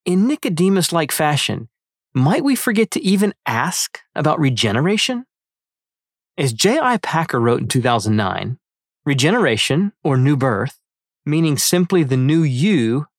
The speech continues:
through, with, in, and under Christ, is a largely neglected theme today. That neglect,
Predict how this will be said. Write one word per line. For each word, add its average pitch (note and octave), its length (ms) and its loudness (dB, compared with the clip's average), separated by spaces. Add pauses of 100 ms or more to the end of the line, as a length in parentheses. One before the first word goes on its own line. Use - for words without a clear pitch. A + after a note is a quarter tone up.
through, D#3 420 0
with, C3+ 420 0
in, C#3 200 2
and B2 80 2
under A#2+ 240 0
Christ, C#3+ 560 -2 (500)
is C#3+ 160 -2
a C#3+ 120 4
largely E3+ 680 0
neglected B2+ 720 0
theme A#2 440 0
today. G2 420 -6 (800)
That F#3 260 0
neglect, G#3 600 0